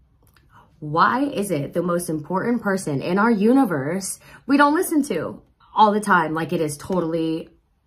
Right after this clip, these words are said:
a necessary thing to do? So I have made that a huge thing for me recently. I write it down and I'm gonna do it. I'm gonna figure out a way to do it. I'm going to figure out a way,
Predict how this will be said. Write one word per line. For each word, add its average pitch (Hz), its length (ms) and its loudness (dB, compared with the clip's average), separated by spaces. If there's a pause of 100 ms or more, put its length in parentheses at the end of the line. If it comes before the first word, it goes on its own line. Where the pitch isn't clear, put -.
(100)
a 175 80 -4
necessary 147 640 -4
thing 135 140 -10
to 117 100 -10
do? 120 200 -10 (1200)
So - 220 -4
I 156 160 6
have 180 220 0
made 147 240 0
that 170 180 4
a - 40 -6
huge 220 840 2
thing 156 220 -6
for 151 160 -8
me 143 180 -2
recently. 139 640 -10 (500)
I 180 580 2 (1160)
write 180 440 0
it 226 120 -4
down 175 540 2 (180)
and 175 140 -2
I'm 190 260 2
gonna 175 320 2
do 196 200 6
it. - 220 -10 (440)
I'm 214 220 4
gonna 214 160 0
figure 202 420 0
out 175 200 4
a 156 60 0
way 147 180 0
to 139 80 -6
do 131 200 -4
it. 107 160 -8
I'm 151 200 -4
going 151 360 -2
to 151 80 -10
figure 147 300 -6
out 143 120 -2
a 143 60 -2
way, 233 440 2